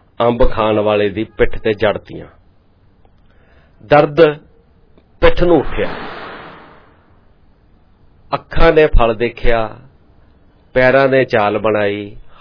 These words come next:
ਹੱਥਾਂ ਨੇ ਤੋੜਿਆ, ਜੀਭ ਨੇ ਸਵਾਦ ਲਿਆ, ਪੇਟ ਨੇ ਆਨੰਦ ਲਿਆ, ਆਪਣਾ ਪੇਟ ਭਰਿਆ, ਪਰ ਸਜ਼ਾ ਪਿੱਠ ਨੂੰ ਮਿਲੀ। ਜਦੋਂ ਪਿੱਠ ਨੂੰ ਸਜ਼ਾ ਮਿਲੀ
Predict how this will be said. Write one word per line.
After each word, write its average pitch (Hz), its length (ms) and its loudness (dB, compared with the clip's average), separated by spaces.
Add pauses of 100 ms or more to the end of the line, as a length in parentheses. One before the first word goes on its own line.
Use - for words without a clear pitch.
ਹੱਥਾਂ 127 320 -4
ਨੇ 117 140 -2
ਤੋੜਿਆ, 101 680 -4 (640)
ਜੀਭ 123 340 -4
ਨੇ 139 140 2
ਸਵਾਦ 98 460 -4
ਲਿਆ, 101 320 -4 (1120)
ਪੇਟ 165 240 4
ਨੇ 175 260 6
ਆਨੰਦ 117 380 2
ਲਿਆ, 95 340 -4 (1300)
ਆਪਣਾ 113 260 0
ਪੇਟ 104 400 0
ਭਰਿਆ, 98 400 0 (680)
ਪਰ 165 120 4
ਸਜ਼ਾ 135 360 2
ਪਿੱਠ - 320 2
ਨੂੰ 101 160 6
ਮਿਲੀ। 92 280 -6 (1120)
ਜਦੋਂ 185 200 4
ਪਿੱਠ - 300 4
ਨੂੰ 277 160 8
ਸਜ਼ਾ 139 320 2
ਮਿਲੀ 98 340 -2